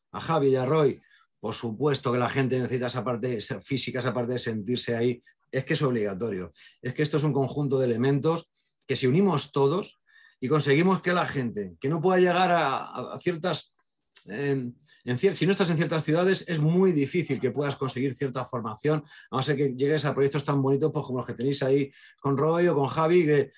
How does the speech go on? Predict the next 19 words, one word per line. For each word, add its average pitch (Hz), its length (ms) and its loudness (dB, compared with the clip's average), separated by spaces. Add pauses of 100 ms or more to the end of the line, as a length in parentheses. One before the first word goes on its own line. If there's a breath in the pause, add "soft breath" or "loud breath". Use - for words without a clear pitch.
(160 loud breath)
pues, 117 140 -10
¿por 123 140 -2
qué? 131 140 2
Porque 123 180 0
sois 127 200 -4
un 156 100 2
grupo 151 260 0
de 151 100 2
gente 165 560 -2
que 135 120 -2
os 120 140 -4
unís, 165 500 0
pero 135 180 -2
si 127 140 -2
no 151 80 0
es 185 80 4
muy 180 180 4
difícil. 131 440 -4
Entonces, 143 400 -6